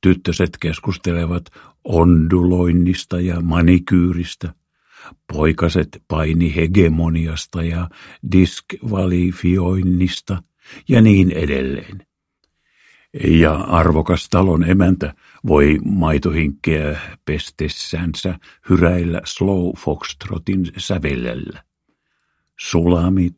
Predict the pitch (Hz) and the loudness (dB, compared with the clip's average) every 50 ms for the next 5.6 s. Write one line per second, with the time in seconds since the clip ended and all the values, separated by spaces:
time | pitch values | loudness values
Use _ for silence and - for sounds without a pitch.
0 | _ - - - - 104 87 80 69 69 62 62 62 - - - - - _ _ | _ -18 -10 -6 -6 -6 -4 -4 -6 -6 -6 -6 -8 -8 -10 -14 -20 -20 _ _
1 | _ _ _ _ _ _ - 98 82 76 85 87 85 85 85 87 90 87 87 85 | _ _ _ _ _ _ -2 0 2 2 4 4 4 4 4 4 2 0 0 0
2 | 85 85 87 87 85 90 82 - - 95 85 87 95 92 85 90 90 - - 98 | -2 0 0 -2 -2 -2 -4 -6 -6 -4 0 0 0 2 0 -2 -2 -2 0 0
3 | 95 90 73 67 65 - _ _ - - - - - - _ _ _ _ _ _ | 0 0 0 -4 -8 -12 _ _ -18 -16 -16 -16 -18 -20 _ _ _ _ _ _
4 | _ _ - - 92 82 71 65 65 67 69 73 71 71 69 - _ - - - | _ _ -10 -6 -4 -4 -4 -4 -4 -4 -6 -6 -6 -6 -8 -12 _ -16 -14 -10
5 | - - 76 71 71 71 71 - 71 71 71 71 | -8 -8 -6 -6 -6 -6 -6 -6 -6 -8 -8 -10